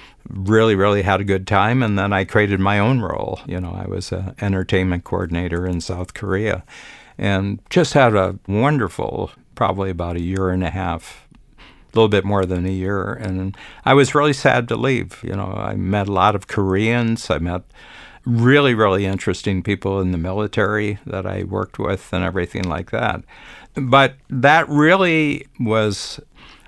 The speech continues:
a twenty-year growth that had really started when I was born, the fifth child in a big family. And I said, "Boy,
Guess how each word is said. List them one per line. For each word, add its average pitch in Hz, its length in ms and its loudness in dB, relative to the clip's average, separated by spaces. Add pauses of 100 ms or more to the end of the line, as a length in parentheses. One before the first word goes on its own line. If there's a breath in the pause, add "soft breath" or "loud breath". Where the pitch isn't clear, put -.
(200)
a 110 100 2
twenty-year 110 880 4
growth 107 840 2
that 95 200 0
had 101 160 2
really 101 280 2
started 98 560 0
when 95 520 0
I 98 160 -4
was 95 320 -6
born, 101 560 2
the 90 80 -2
fifth - 320 0
child 95 420 4
in 95 140 0
a 90 40 -2
big 98 280 -4
family. 113 480 -2
And 95 180 -4
I 90 120 -8
said, 110 260 -10
"Boy, 113 360 -4